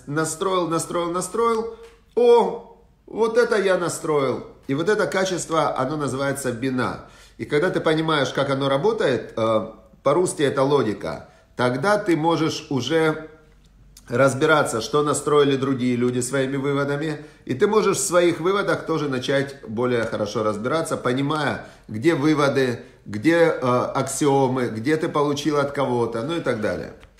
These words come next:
И вот сегодня мы пришли к третьему отрывку. Третий отрывок. Царь Соломон продолжает дальнейшая цель своя. Он нам говорит дальше, как содержание. Что мы узнаем из Мишли?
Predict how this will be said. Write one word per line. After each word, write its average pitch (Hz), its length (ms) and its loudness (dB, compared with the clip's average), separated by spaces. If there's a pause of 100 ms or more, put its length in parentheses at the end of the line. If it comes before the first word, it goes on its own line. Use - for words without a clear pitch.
(460)
И - 20 0
вот 185 160 4
сегодня 180 240 4
мы 165 120 0
пришли 151 420 -2
к - 100 -10
третьему 143 380 0
отрывку. 117 420 -2
Третий 151 300 -2
отрывок. 170 520 0 (260)
Царь 156 160 0
Соломон 147 360 0
продолжает 135 600 0
дальнейшая 143 720 0
цель 123 240 0
своя. 123 400 -2
Он 135 180 -2
нам 135 160 -2
говорит 131 320 0
дальше, 123 280 -2
как 110 160 -4
содержание. 120 680 -2
Что 135 180 -4
мы 143 140 -2
узнаем 120 400 -2
из 98 100 -4
Мишли? 113 540 -4